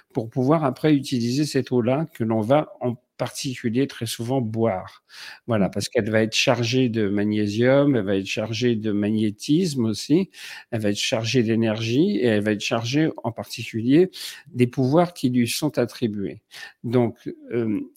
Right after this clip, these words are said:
Speaker 1: ça, c'est aussi quelque chose qui, qui fait partie de la magie moderne, parce que là, bien sûr, euh, ce livre est, est un livre de magie moderne, euh, et souvent on me dit : « Ah, mais c'est bizarre que des recettes, euh,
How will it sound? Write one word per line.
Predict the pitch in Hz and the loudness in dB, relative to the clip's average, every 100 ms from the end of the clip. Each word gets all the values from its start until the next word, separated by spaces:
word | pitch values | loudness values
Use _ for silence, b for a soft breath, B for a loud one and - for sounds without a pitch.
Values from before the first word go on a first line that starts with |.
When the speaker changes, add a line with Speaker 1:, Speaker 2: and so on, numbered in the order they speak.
| - | -10
Speaker 1:
ça, | - 202 233 202 | 0 4 4 4
c'est | - - 139 | 0 2 2
aussi | 160 160 - 208 | 2 0 0 0
quelque | 180 156 156 | 2 2 0
chose | 139 196 208 175 - | 0 0 -2 -4 -14
qui, | - 156 143 123 123 117 120 123 - - | -6 0 2 0 -4 -4 -6 -8 -14 -12
qui | - 127 123 | 0 2 2
fait | 143 139 | 2 0
partie | 101 - 156 | -2 -4 -2
de | 127 | 0
la | 120 117 | 2 2
magie | 123 120 123 | 2 4 4
moderne, | 117 117 170 214 170 - B B B | 4 4 2 2 0 -4 B B B
parce | 117 - | -8 0
que | 117 | 2
là, | 123 | 4
bien | 123 113 110 | 2 2 0
sûr, | - 135 123 B B B - | 0 0 0 B B B -4
euh, | 107 104 101 | -2 0 -2
ce | - | 0
livre | 107 120 139 117 101 | 0 6 6 6 -2
est, | - - | -2 -2
est | 110 104 | -2 0
un | 104 | -2
livre | 113 | -2
de | 113 | -2
magie | 101 101 104 | 0 0 0
moderne, | 98 107 165 190 160 160 B B B 120 | 0 4 4 4 2 0 B B B 0
euh, | 107 101 104 107 - | 2 2 2 0 -2
et | 117 | -2
souvent | 139 170 | 0 0
on | 220 | 2
me | 131 | 2
dit : « | 185 208 | 2 2
Ah, | - 214 | 2 2
mais | 185 117 | 4 2
c'est | 123 | 2
bizarre | 110 123 180 107 - | -2 0 0 -2 -2
que | 120 | -2
des | 107 107 110 110 | 2 2 2 2
recettes, | 101 120 - 156 156 120 | 2 0 2 0 0 -2
euh, | 104 104 101 | 2 2 0